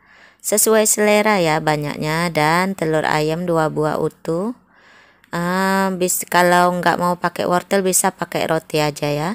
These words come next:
Kalau mau dikomben juga boleh. Seperti ini,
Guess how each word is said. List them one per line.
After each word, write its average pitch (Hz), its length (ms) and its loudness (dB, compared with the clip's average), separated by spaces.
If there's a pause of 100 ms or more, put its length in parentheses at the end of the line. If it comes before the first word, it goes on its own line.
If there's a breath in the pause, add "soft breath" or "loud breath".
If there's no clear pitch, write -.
(400 loud breath)
Kalau 160 240 0
mau 156 160 -2
dikomben 156 640 -6
juga 147 320 -4
boleh. 131 340 -8 (680 soft breath)
Seperti - 560 -8
ini, 170 560 -6